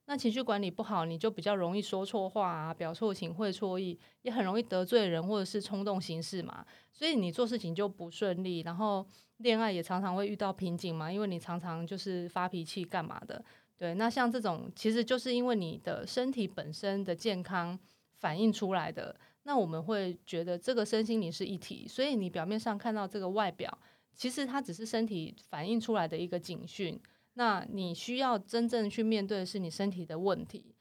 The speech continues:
看看是不是哪个地方需要加强，从内到外去改善啦。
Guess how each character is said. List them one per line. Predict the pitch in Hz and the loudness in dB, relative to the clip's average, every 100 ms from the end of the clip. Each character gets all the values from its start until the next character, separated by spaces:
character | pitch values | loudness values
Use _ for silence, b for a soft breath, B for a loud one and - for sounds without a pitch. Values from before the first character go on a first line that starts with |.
| _ - | _ -2
看 | 240 | 2
看 | 226 220 | 4 2
是 | 226 | 0
不 | 220 | 0
是 | 220 | 0
哪 | 180 | 0
个 | 156 | -4
地 | 175 202 | -4 -2
方 | 196 | -2
需 | 196 | -2
要 | 202 | -2
加 | 190 180 175 | -2 -2 -4
强， | - - - b b | -4 -10 -14 b b
从 | - 208 233 233 - 208 262 | 2 4 4 0 -10 -14 -4
内 | 302 214 | -2 0
到 | 208 220 | 2 2
外 | 220 | 2
去 | 208 220 | 0 -4
改 | 180 160 | -4 -4
善 | - 185 170 | -2 -2 -2
啦。 | - | -8